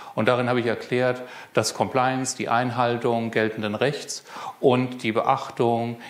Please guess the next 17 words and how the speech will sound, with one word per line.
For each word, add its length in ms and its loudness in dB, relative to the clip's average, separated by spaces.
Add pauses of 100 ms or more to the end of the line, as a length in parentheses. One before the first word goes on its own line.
ethischer 380 2
Maßstäbe 680 0 (220)
im 140 -2
Geschäftsverkehr 640 -2
ist. 260 -12 (400)
Ich 80 2
habe 140 4
auch 100 4
ein 140 2
Video 320 0
gemacht 460 0 (300)
über 360 4
den 320 0
Begriff 480 -2 (260)
Non-Compliance, 1000 0
genauer 340 4
gesagt 540 0